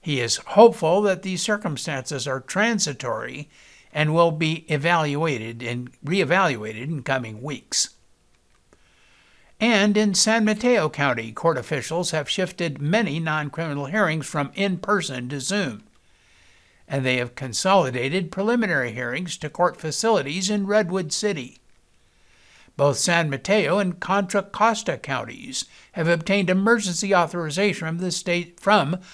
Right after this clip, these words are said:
the state's Judicial Council, which governs Superior Court operations in California,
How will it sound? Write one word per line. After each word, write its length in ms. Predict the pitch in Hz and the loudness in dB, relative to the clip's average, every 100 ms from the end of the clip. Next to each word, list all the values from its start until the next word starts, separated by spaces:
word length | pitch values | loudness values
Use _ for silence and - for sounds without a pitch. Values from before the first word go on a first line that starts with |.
| - - | -20 -10
the 100 | 170 | -4
state's 400 | - 185 180 180 | 0 0 0 -2
Judicial 560 | - 156 202 220 165 135 | -6 -2 -2 -2 -2 -6
Council, 720 | 135 120 110 - 123 131 180 - - - - _ | -4 -4 -4 -6 -4 -4 -6 -12 -20 -20 -20 _
which 260 | - 156 - | -4 -2 4
governs 400 | 208 202 180 180 | 6 6 6 2
Superior 500 | - 151 214 220 185 | -2 2 4 6 4
Court 240 | 190 196 | 2 4
operations 760 | 175 170 170 170 165 147 120 127 | 4 2 0 0 0 -4 -8 -8
in 100 | 123 | -8
California, 1000 | - 131 123 - 170 156 110 113 156 | -6 -4 -4 -6 -4 -4 -2 -4 -4